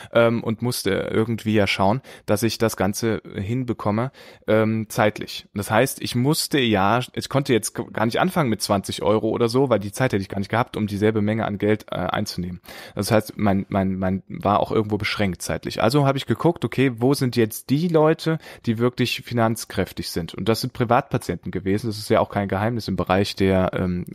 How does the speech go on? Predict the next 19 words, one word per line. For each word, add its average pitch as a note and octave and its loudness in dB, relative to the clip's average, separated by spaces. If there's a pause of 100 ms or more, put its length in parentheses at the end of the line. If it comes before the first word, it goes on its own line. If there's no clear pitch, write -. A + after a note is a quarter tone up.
der F2+ -4
Physiotherapeuten - -6
zum - -14
Beispiel, - -12
ne? F3 0 (480)
Und G#2 0
dann F3+ 4
habe E3 0
ich - -6
gemerkt, A2 2
okay, D3 2 (460)
äh, A#2+ 6
diese C3 0
Privatpatienten, F#3+ -2
äh, A#2+ -2
die A2+ 0
habe A#2 0
ich - -2
erst - 0